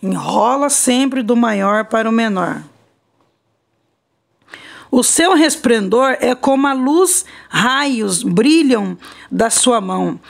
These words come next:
e ali está velado o seu poder. Adiante dele vai a peste, e a pestilência segue os seus passos. Ele para o faz tremer a terra, ele faz parar.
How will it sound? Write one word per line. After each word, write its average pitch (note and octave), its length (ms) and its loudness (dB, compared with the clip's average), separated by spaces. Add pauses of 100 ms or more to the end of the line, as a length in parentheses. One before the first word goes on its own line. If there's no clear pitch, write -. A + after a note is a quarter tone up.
(220)
e G3 120 0
ali F#3+ 480 2
está A#3 520 -2
velado G3 640 -2
o - 20 -2
seu G3+ 220 0
poder. F3+ 500 -6 (600)
Adiante A3 680 0
dele C4+ 380 2
vai A3 520 -2
a G#3 120 -2
peste, G#3 600 -4 (280)
e F#3+ 100 0
a F#3 60 -2
pestilência C4 840 0
segue G#3+ 420 0
os G#3+ 80 0
seus A3+ 220 0
passos. F3+ 600 -6 (520)
Ele A3+ 440 2
para A3+ 420 -2
o G#3+ 140 -4
faz G3+ 440 -2
tremer G3 520 0
a D#4+ 80 -2
terra, C4+ 500 -2 (420)
ele A#3+ 280 0
faz E4+ 420 -2
parar. G#3 500 -4